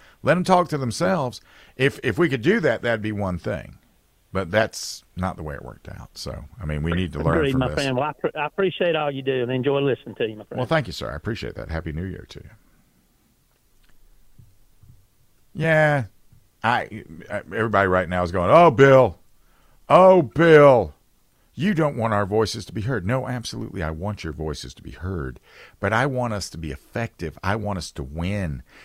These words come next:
Speaker 1: Going out there and shouting something just to, for the sake of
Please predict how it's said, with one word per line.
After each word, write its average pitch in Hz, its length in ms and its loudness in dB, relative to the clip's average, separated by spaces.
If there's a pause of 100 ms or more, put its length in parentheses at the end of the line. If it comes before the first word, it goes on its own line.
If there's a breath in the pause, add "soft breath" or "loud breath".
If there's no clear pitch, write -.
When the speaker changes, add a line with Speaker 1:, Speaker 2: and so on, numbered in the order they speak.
(140 soft breath)
Speaker 1:
Going 156 280 2
out 160 280 4
there 113 240 0
and 95 160 -4
shouting 120 540 -2
something 90 400 -6
just 95 260 -8
to, 76 160 -8 (200)
for 95 120 -8
the 80 120 -8
sake 110 320 -4
of 73 160 -8